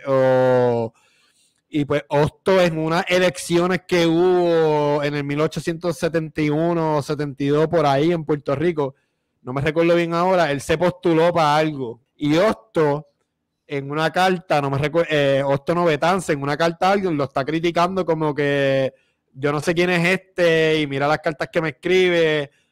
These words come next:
yo no confío en él", pero ya para el setenta y dos, eh, ellos se intercambiaban,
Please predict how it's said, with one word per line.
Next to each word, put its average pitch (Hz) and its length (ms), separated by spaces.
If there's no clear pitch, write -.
yo 147 220
no 143 100
confío 165 340
en 160 100
él", 175 140
pero 151 180
ya 143 180
para 175 120
el 175 40
setenta 202 480
y 208 60
dos, 196 480
eh, 156 320
ellos 147 280
se 170 100
intercambiaban, 170 1160